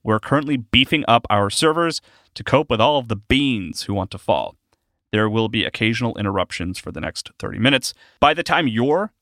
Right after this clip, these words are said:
listening to this, that next thirty minutes has long expired, so hopefully things are running smoothly by now.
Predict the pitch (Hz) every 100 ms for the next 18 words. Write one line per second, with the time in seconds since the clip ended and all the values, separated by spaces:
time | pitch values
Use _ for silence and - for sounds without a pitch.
0 | _ 175 - 208 202 208 208 - 120 139
1 | 147 131 127 139 - - - _ - 135
2 | 127 113 113 113 98 - 107 95 101 104
3 | 110 110 107 - 95 - - 87 85 76
4 | - - 87 90 - 147 208 - 143 117
5 | 107 98 98 92 82 82 - 104 98 85
6 | - 92 92 67